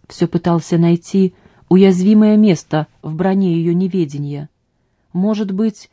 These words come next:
этого хватит на год, а потом ты растолстеешь от спокойной жизни, огрубеешь? Вспомни свою мамашу. Ты скоро станешь похожа на нее". Это был выстрел наугад, но он попал в цель.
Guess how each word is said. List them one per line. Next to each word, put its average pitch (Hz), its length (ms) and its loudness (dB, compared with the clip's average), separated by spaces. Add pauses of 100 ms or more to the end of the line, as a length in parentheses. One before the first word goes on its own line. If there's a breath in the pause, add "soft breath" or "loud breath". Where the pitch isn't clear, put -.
(140)
этого 202 320 -4
хватит 196 380 -4
на 180 140 0
год, 180 380 -4 (440)
а 180 80 -2
потом 220 340 0
ты 220 140 -2
растолстеешь 226 1000 -2 (140)
от 185 160 -4
спокойной 226 560 -2
жизни, 156 500 -4 (320)
огрубеешь? 202 880 -2 (380)
Вспомни 294 460 0
свою 208 300 -4
мамашу. 202 600 -4 (480)
Ты 233 120 -2
скоро 247 380 -4
станешь 240 460 2
похожа 254 440 2
на 170 100 2
нее". 147 440 -2 (1300)
Это 180 240 -2
был 175 200 2
выстрел 220 460 0
наугад, 185 680 0 (720)
но 247 200 6
он 269 120 4
попал 214 320 0
в - 120 -10
цель. 143 360 -6